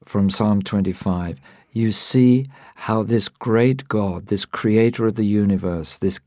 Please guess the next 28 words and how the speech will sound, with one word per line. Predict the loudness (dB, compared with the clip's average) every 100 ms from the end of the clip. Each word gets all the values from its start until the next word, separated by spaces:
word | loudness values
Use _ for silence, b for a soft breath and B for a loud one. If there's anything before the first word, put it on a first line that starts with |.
| -10
King | 0 2 2
of | 0
glory, | -2 2 2 2 0 -4
the | -2 0
Lord | 2 4 6 4
Almighty, | 2 -2 0 2 0 -2 -8 -8 -10 B B B B B _
is | 0 0 -2 -10
yet | -8 -2 2 2 0 -6
so | -4 2 4 2
concerned | 0 -2 0 -2 -4 0 2 2 0 -2 -6 b b b -6
to | -2
be | 2 0
deeply | 4 4 4 2 0
and | 2 0 -2
personally, | 0 0 0 -2 2 0 0
intimately | 0 0 0 -2 -2 0 0
involved | 2 2 2 2 0 -6 B B B
in | -2
the | -2
circumstances | -2 0 0 2 -2 -2 0 0 0 -6 -4
of | -4 -6 _
each | 2 4 2 -8 -8 -6
of | -6 -4
his | -6
children | -6 0 0 0 -4 -6
who | -4
love | -2 0 0 -4
him. | -8 -8 -12